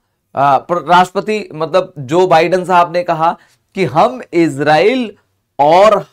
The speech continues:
हमास के बीच की जो परिस्थितियां हैं उसको स्टडी कर रहे हैं, और उस चीज में सबसे पहली बात एक्सपोज होने का डर है।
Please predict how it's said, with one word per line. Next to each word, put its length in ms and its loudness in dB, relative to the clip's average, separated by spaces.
हमास 580 -2
के 220 -2
बीच 380 -8
की 320 -8
जो 180 -4
परिस्थितियां 800 -4
हैं 80 -2
उसको 460 -2
स्टडी 320 -2
कर 160 -2
रहे 220 -2
हैं, 180 -10
और 460 2
उस 400 -6
चीज 340 -6
में 360 -6
सबसे 320 0
पहली 200 2
बात 280 0
एक्सपोज 400 -2
होने 240 -4
का 120 -2
डर 220 0
है। 240 0